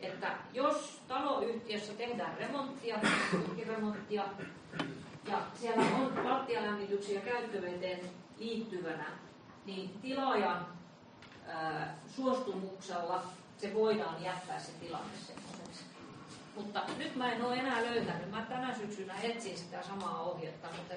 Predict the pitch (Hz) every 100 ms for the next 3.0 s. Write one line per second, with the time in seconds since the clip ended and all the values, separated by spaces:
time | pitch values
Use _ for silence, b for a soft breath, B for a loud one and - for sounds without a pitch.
0 | - - 208 190 214 208 208 202 - -
1 | 202 170 170 160 - - - - - -
2 | - - - - 160 143 147 156 147 -